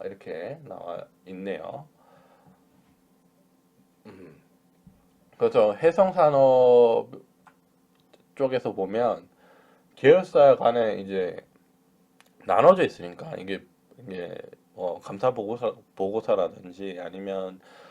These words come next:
어, 분기 보고서라든지 사업 보고서라든지 이런 거에 대한, 어, 일관화가 이제 좋고, 그리고 합병을 하게 되면 아무래도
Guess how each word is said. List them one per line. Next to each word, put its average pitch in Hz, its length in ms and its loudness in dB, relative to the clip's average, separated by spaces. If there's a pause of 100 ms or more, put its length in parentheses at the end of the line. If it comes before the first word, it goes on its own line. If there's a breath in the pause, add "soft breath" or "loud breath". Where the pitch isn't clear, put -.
(180 loud breath)
어, 90 540 -10
분기 107 300 -10
보고서라든지 92 880 -8
사업 117 300 -2
보고서라든지 90 800 -10
이런 101 440 -10
거에 90 300 -6
대한, 107 420 -4 (480 soft breath)
어, - 420 -14 (220)
일관화가 131 840 2
이제 90 220 -10
좋고, - 760 -8 (220)
그리고 101 420 -8
합병을 156 420 -4
하게 104 200 -4
되면 92 260 -8
아무래도 92 540 -6